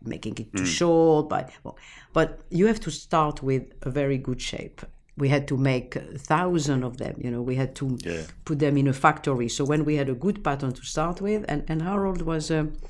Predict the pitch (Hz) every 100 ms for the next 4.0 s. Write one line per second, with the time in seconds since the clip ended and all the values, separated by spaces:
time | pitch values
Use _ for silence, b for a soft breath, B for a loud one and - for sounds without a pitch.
0 | B - - 170 233 226 - 185 175 170
1 | 160 160 - 180 147 - - - - -
2 | 104 107 107 - 139 180 170 127 185 139
3 | - 180 190 151 92 82 82 - 113 135